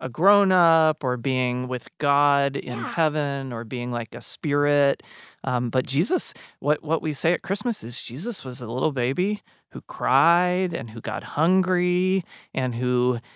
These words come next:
Speaker 1: needed diapers and all of those kinds of things. And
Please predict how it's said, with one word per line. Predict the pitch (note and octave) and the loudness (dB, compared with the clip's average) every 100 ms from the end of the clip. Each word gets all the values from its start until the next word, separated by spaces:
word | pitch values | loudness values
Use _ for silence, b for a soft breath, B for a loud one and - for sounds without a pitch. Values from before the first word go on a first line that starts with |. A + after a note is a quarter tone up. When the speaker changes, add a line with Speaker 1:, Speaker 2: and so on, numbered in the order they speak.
| b | b
Speaker 1:
needed | D#3+ D3+ D3 B2+ | 0 4 4 2
diapers | C3+ D#3+ - F3 F3 F3 E3+ F3 F3 D3+ | 6 6 6 6 8 8 8 6 4 0
and | D3 | 4
all | D3+ A3+ | 4 4
of | A3+ F#3+ | 2 2
those | F#3+ G3+ | 0 0
kinds | - A#3 F#3+ | 0 2 2
of | G3 | -2
things. | - E3+ F3+ D3+ | -4 0 0 -2
And | C3+ C3+ | -4 -6